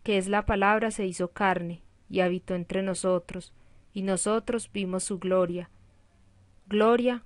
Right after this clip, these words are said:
cual de unigénito venido del Padre, lleno de gracia y de verdad. Juan daba testimonio de él,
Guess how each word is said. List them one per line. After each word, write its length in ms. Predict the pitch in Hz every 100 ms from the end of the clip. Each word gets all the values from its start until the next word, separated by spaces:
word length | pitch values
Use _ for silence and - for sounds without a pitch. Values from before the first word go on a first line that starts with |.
| -
cual 360 | - 214 202 190
de 160 | 196 196
unigénito 840 | 190 190 180 214 220 240 - 220
venido 420 | 185 185 180 180
del 160 | 202 190
Padre, 540 | - 190 185 170 180 - - 190
lleno 300 | 185 185 202
de 100 | 202
gracia 400 | 190 196 202 220
y 20 |
de 140 | 202 180
verdad. 460 | 170 160 170 160 - _ _ _ _ _ _ _ _ _
Juan 380 | - 233 254 254
daba 240 | 220 214
testimonio 580 | 226 - 208 190 180 196
de 300 | 196 180 185
él, 160 | 175